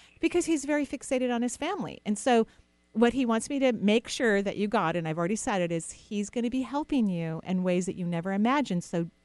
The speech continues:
just buckle up. Your life is gonna get better and better and better 'cause he's gonna be sending you beautiful, profound,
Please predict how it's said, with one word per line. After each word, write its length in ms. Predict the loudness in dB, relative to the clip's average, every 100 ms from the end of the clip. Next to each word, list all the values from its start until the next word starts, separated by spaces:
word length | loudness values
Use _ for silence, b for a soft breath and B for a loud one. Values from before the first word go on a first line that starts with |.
| -4
just 380 | -2 -2 -6 b b b _
buckle 300 | 2 2 0
up. 280 | 2 0 -2
Your 120 | -4
life 200 | -2 -2
is 100 | -4
gonna 180 | -4 -4
get 240 | -4 -6
better 400 | -4 -2 -2 -4 -4
and 180 | 0 0
better 360 | 0 -2 -4 -4
and 120 | -2 0
better 260 | 0 0
'cause 180 | -4 -6
he's 160 | -6 -4
gonna 160 | -4
be 80 | -4
sending 380 | -2 0 2 2
you 120 | 0
beautiful, 440 | 0 -2 -4 -6 -10
profound, 760 | -6 -6 -4 -2 0 0 0